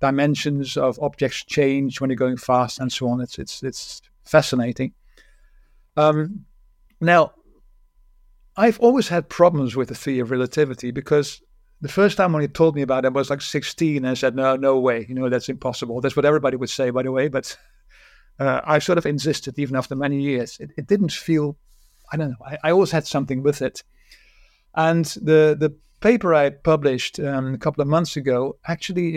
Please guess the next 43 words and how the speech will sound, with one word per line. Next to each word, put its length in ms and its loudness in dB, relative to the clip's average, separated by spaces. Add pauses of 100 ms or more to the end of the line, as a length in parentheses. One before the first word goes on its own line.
uh, 180 0 (120)
I 40 0
think 160 0
it's 140 -8
very 180 0
interesting 500 -4
because 460 -4 (400)
what 160 2
it 80 -4
shows 460 2
you 120 -2 (300)
is 220 -4
that, 360 2 (680)
uh, 160 -2
what 120 6
it 40 4
suggests, 720 -2
to 80 -8
put 180 -6
it 40 -6
this 200 -2
way, 180 -4
is 140 -4
that 240 2
our 200 4
universe, 600 -2
our 120 4
world 420 4
that 160 -4
we're 80 -10 (160)
seeing, 420 -2 (500)
is 520 2 (140)
a 100 -4
four-dimensional 920 2
universe. 600 -2 (140)
<clears throat> 140 -4
So 220 4
we 120 2
have 120 0
four 320 0
spatial 500 0
dimensions. 760 -4 (540)
And 300 0